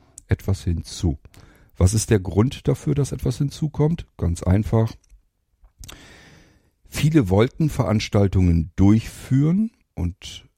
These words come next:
haben dann natürlich Gäste dazu einladen wollen. Und das waren oftmals Gäste, die mit Technik nichts am Hut haben.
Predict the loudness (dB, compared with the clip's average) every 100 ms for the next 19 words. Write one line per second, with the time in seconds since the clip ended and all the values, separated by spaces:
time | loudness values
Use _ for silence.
0 | _ 0 2 2 2 2 2 0 -4 -2
1 | 2 2 0 -4 -6 -4 -4 -4 -4 -4
2 | 0 2 4 2 2 2 0 0 -2 -2
3 | -4 -10 -20 -20 _ 0 0 0 0 2
4 | 2 -2 -4 0 0 0 0 0 0 -6
5 | -2 0 0 -2 -2 -2 0 0 0 0
6 | -2 -2 0 0 0 0 2 2 2 0